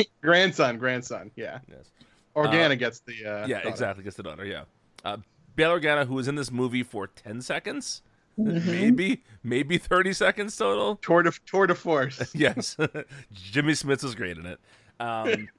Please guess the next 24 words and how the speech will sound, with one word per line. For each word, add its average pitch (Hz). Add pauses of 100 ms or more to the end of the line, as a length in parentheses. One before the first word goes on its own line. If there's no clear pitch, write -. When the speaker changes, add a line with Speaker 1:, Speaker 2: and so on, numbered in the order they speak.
(440)
Speaker 2:
<laughs> -
again, 127
a -
totally 139
wasted 123
character 92
in, 90
in 101
Star 82
Wars -
universe. - (440)
Um, 98 (460)
so 151
we, 131 (400)
<laughs> -
we 123
see -
Anakin 127
meet 117 (240)
uh, 107
his 123
stepdad, 110 (420)
who 139
he's, -